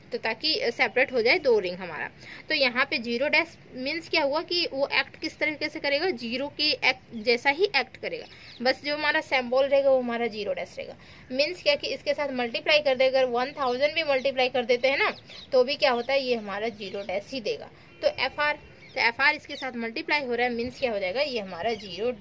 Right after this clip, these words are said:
dash ही देगा, ओके। तो देखिए ये satisfy कर रहा है ना kernel वाला, कर्नल वाला जो kernel of homomorphism वो मान satisfy कर रहा है। F of x this is equal to zero dash,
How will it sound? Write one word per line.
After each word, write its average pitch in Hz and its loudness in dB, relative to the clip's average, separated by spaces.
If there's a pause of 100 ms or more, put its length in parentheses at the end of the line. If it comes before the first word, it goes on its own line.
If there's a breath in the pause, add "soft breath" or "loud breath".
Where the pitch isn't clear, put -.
dash - -2
ही 208 -14
देगा, - -14
ओके। - 0 (480 loud breath)
तो 269 6
देखिए 247 6
ये 254 6
satisfy 269 2
कर 277 2
रहा 285 2
है 339 4
ना 440 4
kernel 254 2
वाला, 208 4 (1040)
कर्नल 247 4
वाला 240 8
जो 269 2
kernel 214 0
of 302 -4
homomorphism 226 -2
वो 302 -6
मान 320 0
satisfy 359 2
कर 294 -2
रहा 269 -2
है। - -12
F 254 4
of 320 0 (140)
x 233 -4
this 226 -10
is 254 -6
equal 277 0
to 311 0
zero 294 6
dash, 196 -4